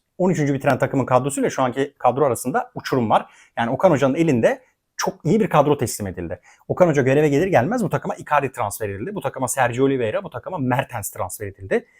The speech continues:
Yani, e, Okan Hoca'nın elindeki kadro öyle çok küçümsenecek kötü bir kadro değil ki Galatasaray o sezon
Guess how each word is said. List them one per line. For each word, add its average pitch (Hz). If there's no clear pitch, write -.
Yani, 117
e, 123
Okan 147
Hoca'nın 131
elindeki 123
kadro 139
öyle 123
çok 160
küçümsenecek 135
kötü 143
bir 127
kadro 170
değil 120
ki 214
Galatasaray 127
o 147
sezon 160